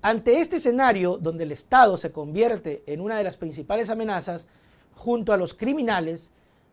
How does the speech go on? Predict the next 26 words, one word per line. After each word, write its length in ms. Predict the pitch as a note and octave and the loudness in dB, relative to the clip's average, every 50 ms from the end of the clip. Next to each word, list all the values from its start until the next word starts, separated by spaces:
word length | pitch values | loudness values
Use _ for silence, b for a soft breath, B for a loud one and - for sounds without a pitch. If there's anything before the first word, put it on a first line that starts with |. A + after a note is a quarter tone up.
| _ _ _ _ _ | _ _ _ _ _
aunque 380 | - E3+ F3+ F3 C#3+ E3+ D#3 D3 | -4 -4 -2 -2 -4 -4 -4 -2
ya 160 | D#3+ G3 A3 | 0 0 0
no 120 | A#3+ A#3+ | 0 0
sepamos 500 | D#3 F3 D#3+ - G3+ G3+ G3+ F#3+ F3 - | -2 -2 -2 0 0 -2 -2 -2 -6 -10
cuál 240 | - - F#3+ G3 G#3+ | -6 -2 0 0 0
es 100 | A#3 A#3 | 0 0
la 80 | B3 A3+ | -2 -2
diferencia, 540 | A3+ A3 G#3 G3+ F3 E3 D3+ - F3 E3 D#3+ | -2 -2 -2 -4 -4 -4 -4 -4 -4 -4 -4
tuvimos 340 | E3+ D#3+ F#3 G3 G#3+ - | -6 -6 -6 -6 -6 -6
que 80 | - F#3+ | -8 -8
tomar 460 | - E3 D#3 D#3+ F3 F#3 F#3+ B3 - - _ _ _ _ | -8 -8 -6 -2 -2 -2 -2 -2 -6 -14 _ _ _ _
esta 280 | - F#3+ G3 F#3+ - F3 | -6 -6 -4 -4 -6 -8
medida. 440 | D#3+ D3 C3 B2 A2+ A2 G#2 G2 _ _ _ _ b b b b b b b b b b b b b b _ - | -8 -8 -10 -12 -14 -16 -18 -20 _ _ _ _ b b b b b b b b b b b b b b _ -12
Seguim-, 640 | - - G3+ G3 F3+ G3 A#3+ B3+ C#4 C4 C#4 G4 - _ | -4 -2 -2 0 2 2 2 2 2 2 0 -4 -10 _
seguimos 520 | - - G3 F3+ F#3+ B3+ D#4 E4 D#4 A3+ | -6 -4 -2 -2 0 0 0 0 -2 -2
en 80 | C#4 B3+ | 0 -2
la 140 | A3+ F#3 - | -2 -2 -2
posta 300 | - G#3+ G3+ G#3 G#3 F3+ | -2 -4 -4 -4 -6 -6
firmes, 440 | - F#3 E3 D3+ D3 D#3 G3+ G#3 - | -6 -6 -8 -6 -6 -8 -10 -10 -10
cumpliendo 500 | - F3+ D#3 C#3 B2 F#3+ A3 A#3+ C#4+ B3 | -12 -12 -12 -6 -2 0 0 2 2 0
con 140 | B3 A3 | 0 -2
nuestra 300 | G#3 G3+ F3 - - F3+ | -2 -4 -8 -8 -6 -4
audiencia, 580 | E3 E3 D3+ C#3+ C3 C3 B2 - - C#3+ - b b b b b b b b b | -4 -4 -4 -6 -10 -10 -6 -4 -4 -4 -4 b b b b b b b b b
con 220 | - - F#3+ F#3+ F#3+ | -4 -4 -2 -2 0
nuestros 360 | G#3+ C#4 D#4 D4+ - D#4 - | 0 -2 -2 -2 -2 -4 -4
principios, 720 | - A#3 G#3+ F#3 - F#3 F3 D3+ D#3+ F#3+ G3+ G3+ - - | -4 -4 -6 -4 -4 -6 -6 -4 -4 -4 -4 -4 -6 -12